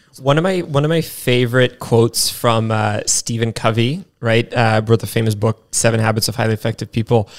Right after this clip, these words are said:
Uh, one of the things he does talk quite a bit about in that book is how all things get created twice. And to your point of high-level leaders, they're able to dream and create it in their head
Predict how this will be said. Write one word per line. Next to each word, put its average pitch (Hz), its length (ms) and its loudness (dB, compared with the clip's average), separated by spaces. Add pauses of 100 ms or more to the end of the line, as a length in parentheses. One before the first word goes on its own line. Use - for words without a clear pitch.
(300)
Uh, 113 200 2
one 127 140 4
of 135 60 4
the 123 60 0
things 123 300 -2
he 117 280 -2
does 110 280 0
talk 123 260 0
quite 113 220 -2
a - 20 0
bit 110 160 0
about 110 220 -2
in 107 80 -2
that 107 240 -6
book 113 260 2
is - 100 0
how 113 180 0
all 117 340 2
things 107 360 -4
get 104 220 -4
created 110 400 -2
twice. - 500 0 (480)
And 120 260 0
to 131 120 0
your 127 140 6
point 117 640 0 (100)
of 117 200 -6
high-level 113 520 0
leaders, 110 540 0 (320)
they're 123 180 4
able 117 280 4
to - 120 -4
dream 113 800 2 (160)
and 113 160 -2
create 113 600 4
it - 380 2 (200)
in 113 240 2
their 110 200 2
head 143 520 -2